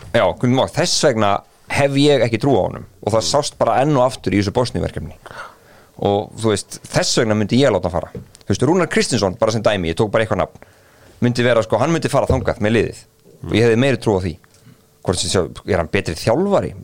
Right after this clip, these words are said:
Ég held að reyndar, en þú veist, það skal ósagt látið hvor er betra að drilla liðið þessu sem Arnar Þórir er að reyna að gera. Þetta er ástæðan fyrir því ég hef ekki, ekki trú á þessu og held að við munum bara ekki ná árangri í þessu undankeppni, menn að það er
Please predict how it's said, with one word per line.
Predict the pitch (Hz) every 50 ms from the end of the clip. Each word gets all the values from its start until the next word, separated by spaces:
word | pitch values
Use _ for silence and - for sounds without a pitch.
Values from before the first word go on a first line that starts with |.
| - - - -
Ég | - 76
held | 82 80 76
að | - 82
reyndar, | 85 82 104 127 160 165 - _ - -
en | - 87 87 87
þú | - - 85
veist, | 82 - - _ - - - - - - _ -
það | 104
skal | 95 107 95
ósagt | - 107 117 107 107
látið | 92 113 113 98 98
hvor | - - 110 101
er | 90
betra | - 117 - 98
að | 95
drilla | - 117 120 120
liðið | 101 104 117 135 139 120 98 95
þessu | 95 92 95
sem | 95 98 95
Arnar | - 104 120 - 117 98
Þórir | - 127 131 117
er | 104
að | 98
reyna | 95 92
að | 92 101
gera. | 139 127 90 - - - - - - - - - - - - - - - - -
Þetta | - 139 147 143 -
er | 151
ástæðan | 147 143 - 143 123
fyrir | 131 131
því | 131
ég | 123 123
hef | 123 113 113
ekki, | 107 - 110 98 98 - -
ekki | 107 - 101
trú | - 113 110
á | 101 90 90
þessu | 92 - - - - - -
og | - 87
held | 92 98
að | 92 -
við | 95 95
munum | 98 98 95
bara | - 98 95 98
ekki | 101 101 -
ná | 101 101
árangri | 107 101 104 123 123 113 - 98
í |
þessu | 90 90 107
undankeppni, | 113 117 101 95 85 85 90 101 - - -
menn | - 92
að | -
það | 98 90
er | 90